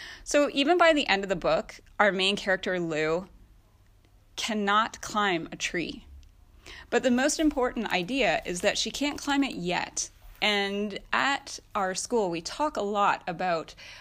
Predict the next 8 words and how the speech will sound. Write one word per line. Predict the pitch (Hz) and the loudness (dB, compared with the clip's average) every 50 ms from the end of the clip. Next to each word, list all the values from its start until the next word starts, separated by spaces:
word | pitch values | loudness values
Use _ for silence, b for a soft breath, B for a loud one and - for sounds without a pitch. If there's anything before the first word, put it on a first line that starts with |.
| B B | B B
a | - 190 | -8 -8
fixed | - - - 254 294 294 - - - | -6 -2 0 0 2 2 0 -2 0
mindset | 254 254 247 240 247 254 254 254 - 262 254 262 - - 269 277 - | 0 0 0 0 0 -2 -2 -2 -2 -2 -2 -2 -4 -6 -10 -8 -4
versus | 208 202 202 - - 196 185 190 - | -4 -2 -2 -2 -2 -4 -4 -4 -6
a | 202 | -8
flexible | 196 - - 190 185 180 - - - - 180 175 165 170 | -10 -10 -6 -4 -4 -4 -4 -4 -6 -6 -4 -4 -4 -4
mindset. | 170 - 95 98 - - - - - 82 - - - - B B B B B B B B | -4 -4 -4 -4 -6 -6 -6 -4 -4 -4 -4 -6 -8 -14 B B B B B B B B
And | B - 208 208 196 202 202 196 | B 2 4 4 4 2 -2 -4